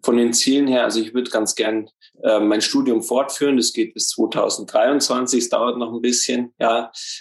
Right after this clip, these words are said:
Und, ähm, würde diesbezüglich auch, ähm, in der Praxis das Gelernte gerne umsetzen und würde die Endodontie bei uns in der Praxis noch gerne ein bisschen weiter ausbauen und von der Technik her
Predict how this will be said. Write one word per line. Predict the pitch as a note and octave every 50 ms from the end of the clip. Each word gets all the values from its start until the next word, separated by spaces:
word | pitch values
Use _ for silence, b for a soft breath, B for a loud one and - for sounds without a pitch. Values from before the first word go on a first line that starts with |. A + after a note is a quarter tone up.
| B B _
Und, | - - A#2 A2+ A2+ A2 A2+ A2 A2 -
ähm, | A2 A2 A2 A2 A2 A2 G#2+ G#2+ G#2+ G#2 G#2 _ _ _ - - - - -
würde | - A#2 A#2 A#2+
diesbezüglich | A#2 A#2+ A#2+ - - B2+ A#2+ - - B2 A#2+ A#2+ A#2+ A#2 - A2
auch, | A2 A2 A2 G#2+ - - -
ähm, | - G2+ G#2 G2+ G2+ G#2 G2+ G2+ G2 - _ _ _
in | - C3
der | A#2 A#2
Praxis | A#2 - - - - - - - B2 A2 - - - - _ _ _ -
das | A#2+ A#2 - -
Gelernte | A#2 G#2 G#2 G#2 G#2+ A2 - A#2
gerne | - A2+ G#2+ G2+ G#2+ A#2+
umsetzen | - C#3+ D3 - C3 B2+ A#2+ A#2+ - - A#2+ A#2 A#2+ b b b b b b b
und | - A2+ G#2+ G#2+
würde | A2+ A#2 A#2+ A2+
die | A2+ A2+ -
Endodontie | - A2+ A2+ A2+ A2 A2 A2 G#2+ - - A#2+ A#2+
bei | A#2 A2 G#2
uns | G#2+ A2 A2 -
in | G#2+ G#2+
der | G#2 -
Praxis | - A#2+ A2+ - - - A2 G#2 -
noch | G#2+ G2+ - - -
gerne | - A#2 G#2+ G#2+ G#2+ G#2 - b b b b _ _ _ -
ein | A2 G2
bisschen | F#2+ A2 - - - A2+ G2+
weiter | G2 G#2 G#2 G2+ - G#2 G#2+
ausbauen | - B2 - - - - G#2 G#2 G#2 G#2 G#2 - b b b b b b _
und | - A2+ G#2 G2+ G2 G2
von | - - A2 G#2
der | G#2+ -
Technik | - - G#2+ G2+ - - G#2 G2 - -
her | G#2 G2 G2 - -